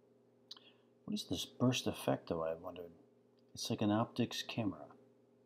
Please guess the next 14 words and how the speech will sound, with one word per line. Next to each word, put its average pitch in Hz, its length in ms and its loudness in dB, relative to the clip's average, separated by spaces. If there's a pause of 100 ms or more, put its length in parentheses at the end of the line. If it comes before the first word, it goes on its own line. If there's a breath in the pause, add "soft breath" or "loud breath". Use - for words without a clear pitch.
(420)
a 98 200 4
flash 113 540 2
shot, - 540 -4 (520)
a - 40 -12
template. - 540 -4 (2250)
But 107 80 -4
a 98 340 2
template 131 380 2
of 90 160 -4
what? 143 360 -2 (340)
I - 80 -8
had 92 100 -4
to 90 80 -12
wonder. 85 240 -16